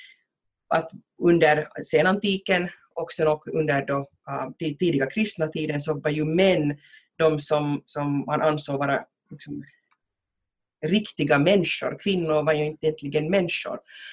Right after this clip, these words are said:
Och sen så, så naturligtvis pratar man sen mera om det manliga och männen och munkarna och biskoparna och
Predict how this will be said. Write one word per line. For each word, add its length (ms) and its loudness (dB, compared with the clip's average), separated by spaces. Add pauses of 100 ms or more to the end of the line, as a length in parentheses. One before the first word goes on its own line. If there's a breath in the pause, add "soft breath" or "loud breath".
(240 loud breath)
Och 140 2
sen 360 4
så, 300 0
så 120 -4
naturligtvis 640 2
pratar 340 -2
man 100 -4
sen 160 -4
mera 260 0
om 220 -4 (380)
det 80 0
manliga 680 4
och 240 0
männen 520 6
och 80 4
munkarna 500 4
och 80 -2
biskoparna 680 -2
och 120 -4